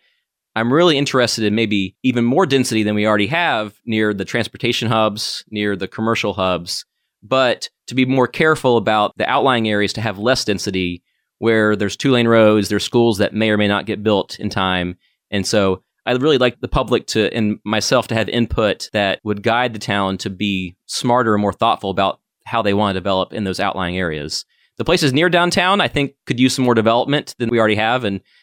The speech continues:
even right around downtown Apex, there's a lot of areas that are, in my opinion, underutilized.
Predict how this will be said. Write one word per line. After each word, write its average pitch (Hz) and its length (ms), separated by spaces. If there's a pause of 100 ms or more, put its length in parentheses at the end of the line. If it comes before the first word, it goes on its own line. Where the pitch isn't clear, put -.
(160)
even 135 160
right 123 160
around 117 300
downtown 120 260
Apex, 139 340
there's 104 100
a 107 40
lot 123 160
of 117 60
areas 123 300
that 107 80
are, 104 140
in 110 80
my 131 100
opinion, 110 280
underutilized. 101 920